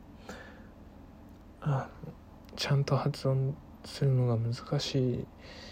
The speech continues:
状態になっちゃってるんですよね。今もう普通に一日、あ、まあ、き-、そうですね。もうやりすぎんのも続けられなくなっちゃうもんですね。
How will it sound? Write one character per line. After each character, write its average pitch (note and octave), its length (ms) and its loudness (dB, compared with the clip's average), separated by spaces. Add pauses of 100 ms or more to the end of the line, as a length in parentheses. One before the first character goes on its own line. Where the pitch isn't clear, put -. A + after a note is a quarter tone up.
(360)
状 C3 220 6
態 A#2 200 6
に A#2 80 6
な A#2+ 100 6
っ A#2 80 2
ち - 140 -6
ゃ A#2+ 40 0
っ - 20 -10 (400)
て B2 120 6
る G#2+ 100 4
ん A2 40 4
で A2 60 2
す - 80 -8
よ A2 100 0
ね。 A2 220 0
今 A2+ 180 0
も A2+ 180 -2
う A#2+ 80 -6
普 - 120 -14
通 B2+ 280 0
に A#2+ 160 2
一 C3 240 2
日、 C#3+ 420 2 (800)
あ、 - 80 -4 (760)
ま - 120 -12
あ、 - 140 -14
き-、 - 140 -10 (400)
そ A#2+ 320 6
う - 40 8
で A2+ 40 2
す - 120 -6
ね。 C3+ 580 4 (1300)
も B2+ 120 6
う A2+ 60 6
や A2+ 180 8
り B2 100 6
す C#3+ 160 0
ぎ C#3+ 140 6
ん D3 100 8
の C3 100 8
も A2+ 260 4 (1500)
続 B2 300 0
け B2+ 120 2
ら B2 120 4
れ B2 60 2
な B2+ 180 2
く B2+ 100 -2
な B2+ 160 2
っ B2+ 40 0 (460)
ち - 160 0
ゃ A2 60 4
う G#2+ 60 4
も A2 200 2
ん A#2 80 2
で A2+ 100 0
す - 180 -8
ね。 A2 320 -2